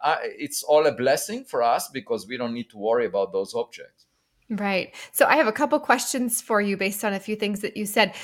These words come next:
Speaker 2: The object that collided in two thousand fourteen, did you say that it's a meter? It's a meter in size?
Speaker 1: Yes.
Speaker 2: So that's not very big.
Speaker 1: Yeah, well, that's,
Speaker 2: <laughs>
Speaker 1: um, uh, in two thousand fourteen, that was the first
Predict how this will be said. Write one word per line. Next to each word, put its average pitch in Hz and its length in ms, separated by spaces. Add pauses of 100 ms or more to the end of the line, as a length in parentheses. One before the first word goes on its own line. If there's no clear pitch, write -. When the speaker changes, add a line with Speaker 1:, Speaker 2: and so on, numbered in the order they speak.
(180)
Speaker 2:
The 233 140
object 302 380
that - 220
collided 214 400
in 190 140
two 233 120
thousand 190 340
fourteen, 220 420
did 208 160
you 277 80
say 370 180
that 320 140
it's 269 160
a 214 40
meter? 202 680 (200)
It's 214 120
a 208 60
meter 226 380
in 277 180
size? 294 440 (420)
Speaker 1:
Yes. 151 460 (240)
Speaker 2:
So 214 80
that's 349 320 (140)
not 240 120
very 240 400 (120)
big. 226 760 (600)
Speaker 1:
Yeah, 185 340
well, 180 200
that's, 190 300
Speaker 2:
<laughs> - 40
Speaker 1:
um, 156 320 (440)
uh, 143 280
in 139 180
two 208 140
thousand 226 300
fourteen, 165 280
that 156 180
was 147 180
the 127 100
first - 720